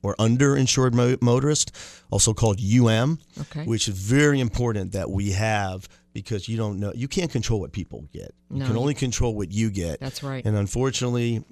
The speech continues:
Speaker 1: you know, most people don't get U M, and most people don't even know about it.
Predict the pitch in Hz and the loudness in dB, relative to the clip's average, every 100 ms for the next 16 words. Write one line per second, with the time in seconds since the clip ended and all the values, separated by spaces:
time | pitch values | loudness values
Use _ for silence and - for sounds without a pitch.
0 | - 107 98 98 107 - - 113 - 98 | -6 -4 -2 -2 -2 -4 -4 -4 -2 -6
1 | 98 104 104 104 104 104 110 107 107 110 | -4 -4 -4 -2 -4 0 0 0 -2 -4
2 | 110 98 101 104 98 107 - 131 117 123 | -6 -6 -4 -4 -4 -6 -2 -2 0 0
3 | 127 117 110 120 131 98 78 62 - | 2 0 0 0 -2 -4 -10 -14 -18